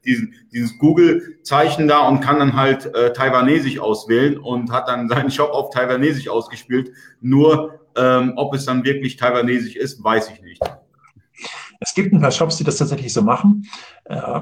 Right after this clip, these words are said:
Speaker 2: ich denke, hat's immer noch. Aber zum Beispiel der Shop von Christian Müller, liebe Grüße, red ozone punkt de, der hat also Deutsch und Englisch und Französisch und sowas direkt und macht ein paar andere Sprachen per Google Translate. Ähm, das Doofe ist,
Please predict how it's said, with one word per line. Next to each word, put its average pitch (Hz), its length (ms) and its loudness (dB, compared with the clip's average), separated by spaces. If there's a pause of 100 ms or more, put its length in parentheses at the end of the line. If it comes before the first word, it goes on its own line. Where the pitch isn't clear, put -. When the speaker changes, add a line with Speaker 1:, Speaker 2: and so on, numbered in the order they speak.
(120)
Speaker 2:
ich - 140 -20
denke, - 200 -10
hat's - 200 -10
immer 110 140 0
noch. 107 240 0
Aber 131 160 2
zum 135 140 -4
Beispiel 139 460 0
der 135 120 -4
Shop - 280 -8
von 151 300 4
Christian 139 400 -2
Müller, 185 320 4
liebe 135 220 2
Grüße, 202 580 0
red 123 320 0
ozone 147 340 2
punkt 123 280 -4
de, 175 380 0 (520)
der 139 280 4
hat 143 200 2
also 127 140 -2
Deutsch 156 240 2
und 156 80 -4
Englisch 165 280 2
und 147 80 0
Französisch 156 380 2
und 143 60 2
sowas 135 200 -2
direkt 160 300 -6
und 165 80 2
macht 143 180 0
ein 151 60 0
paar 151 140 0
andere 147 200 2
Sprachen 151 360 0
per - 80 -14
Google - 240 -8
Translate. 101 480 -2 (560)
Ähm, 120 400 2
das - 100 -16
Doofe 175 220 2
ist, - 400 0